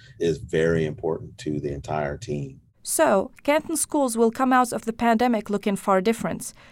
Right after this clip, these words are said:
Speaker 2: It's hoping the change will make the district the choice of parents trying to figure out where their children fit in the schools of the future.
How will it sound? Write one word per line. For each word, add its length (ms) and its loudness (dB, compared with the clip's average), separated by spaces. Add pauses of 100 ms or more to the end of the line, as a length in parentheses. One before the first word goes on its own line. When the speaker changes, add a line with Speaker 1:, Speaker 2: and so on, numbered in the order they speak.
Speaker 2:
It's 200 -6
hoping 320 2
the 100 0
change 400 2
will 140 2
make 200 2
the 140 0
district 480 -4
the 100 -2
choice 340 -2
of 200 -6
parents 400 0
trying 360 0
to 80 -2
figure 300 -2
out 260 0
where 220 2
their 200 0
children 420 -4
fit 400 -2
in 140 -2
the 80 -6
schools 340 -4
of 120 -8
the 60 -4
future. 540 -6